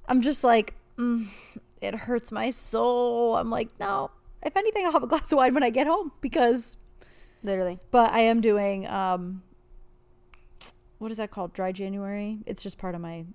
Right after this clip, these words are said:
Speaker 1: my
Speaker 2: Mm.
Speaker 1: fitness challenge that I wanna do for myself. Not that I hardly, <laughs> I really don't drink anything, but I've replaced, if I want a glass of wine, I replaced it with kombucha, and that's been my, like, little treat. But when you drink a hundred ounces of water a day, you don't really have room for any other beverages.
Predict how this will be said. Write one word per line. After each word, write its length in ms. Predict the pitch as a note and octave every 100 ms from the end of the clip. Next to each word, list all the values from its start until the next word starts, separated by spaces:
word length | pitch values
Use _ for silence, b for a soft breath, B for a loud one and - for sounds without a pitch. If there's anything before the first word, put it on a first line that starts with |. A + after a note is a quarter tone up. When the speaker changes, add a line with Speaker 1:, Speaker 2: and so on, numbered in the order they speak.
| - -
Speaker 1:
my 180 | F#3
Speaker 2:
Mm. 100 | G3 E3+
Speaker 1:
fitness 320 | F#3+ F3 F3+
challenge 540 | - F3+ E3 E3+ F3 -
that 100 | F3+
I 80 | E3+
wanna 240 | F#3 F#3+
do 160 | F#3 F#3+
for 80 |
myself. 340 | F#3+ F#3+ - F#3
Not 140 | F#3
that 100 | F#3
I 60 | -
hardly, 400 | F#3 - - - - -
<laughs> 200 | G3+ -
I 40 | A#3+
really 220 | G#3+ F#3
don't 180 | F#3+ F3+
drink 180 | F#3+
anything, 300 | F#3+ F#3 F#3
but 100 | F3+
I've 140 | F#3 F#3
replaced, 480 | F#3 G#3 F#3+ - - b b -
if 120 | A3+
I 100 | A#3
want 200 | A3 A3
a 60 | G3+
glass 340 | G3+ A3 -
of 140 | G3+
wine, 200 | A#3 A#3+
I 60 | A#3
replaced 460 | G3+ G3 A3+ G#3+ -
it 80 |
with 120 | A3 -
kombucha, 640 | A#3 A3+ A3 - F#3+ G3 - -
and 120 | G3+
that's 200 | G3+ G3
been 180 | G#3 G3
my, 140 | F#3+
like, 160 | F#3+ F#3+ -
little 320 | G3 G3 F#3+ -
treat. 340 | - G#3+ - b b b
But 60 | A#3+
when 100 | C#4+
you 80 | D#4
drink 160 | G4+
a 80 | C5
hundred 220 | F#4+ F#4
ounces 240 | F4 F4 C4
of 80 | B3+
water 260 | C#4 A#3+
a 80 | G#3
day, 140 | F#3+ F#3
you 60 |
don't 100 | B3+
really 200 | B4+ G#4
have 120 | C#4+
room 180 | A#3 B3+
for 140 | A3 G3+
any 180 | G3+
other 140 | G3 F#3
beverages. 520 | F3 D#3+ D#3 C#3+ -